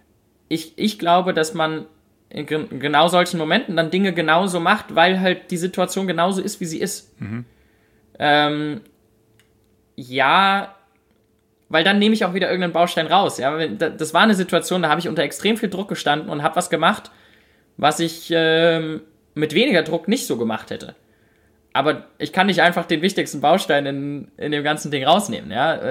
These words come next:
Speaker 1: Ähm, und dann danach, beim nächsten Mal, mache ich's nicht mehr so, weil, ähm, wenn ich's zehnmal gemacht habe, also ich ke-, genau diese Situ-,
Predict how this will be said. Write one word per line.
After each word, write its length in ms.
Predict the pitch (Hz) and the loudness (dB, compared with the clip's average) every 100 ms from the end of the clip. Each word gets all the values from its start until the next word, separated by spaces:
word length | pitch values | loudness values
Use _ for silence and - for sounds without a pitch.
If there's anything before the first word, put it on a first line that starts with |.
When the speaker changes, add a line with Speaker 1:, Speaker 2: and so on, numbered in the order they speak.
| 135 | -4
Speaker 1:
Ähm, 240 | 135 135 | -4 -8
und 200 | - 139 | -8 0
dann 120 | 175 196 | 2 4
danach, 460 | 165 139 214 285 | 4 4 2 0
beim 200 | - 151 | -4 -4
nächsten 280 | 160 285 - | -2 -4 -4
Mal, 320 | 156 165 233 - _ _ _ - - | -2 0 -2 -4 _ _ _ -16 -4
mache 140 | 127 | -4
ich's 120 | 185 | -2
nicht 180 | 269 320 | -6 -4
mehr 120 | 160 | -4
so, 180 | 143 165 | -2 0
weil, 540 | 151 156 170 175 175 - | 4 4 4 2 0 -2
ähm, 520 | 165 165 165 160 165 _ _ _ _ _ _ _ _ | -2 -2 -2 -6 -10 _ _ _ _ _ _ _ _
wenn 140 | - 160 | -4 -4
ich's 160 | 170 | -4
zehnmal 280 | - 233 208 | -2 2 2
gemacht 280 | 180 196 - | 2 0 0
habe, 80 | 165 | -2
also 140 | 151 | -2
ich 100 | 160 | -4
ke-, 160 | - - | -4 -2
genau 260 | 165 180 | 2 4
diese 240 | 208 185 175 | 2 2 -2
Situ-, 180 | 160 | -2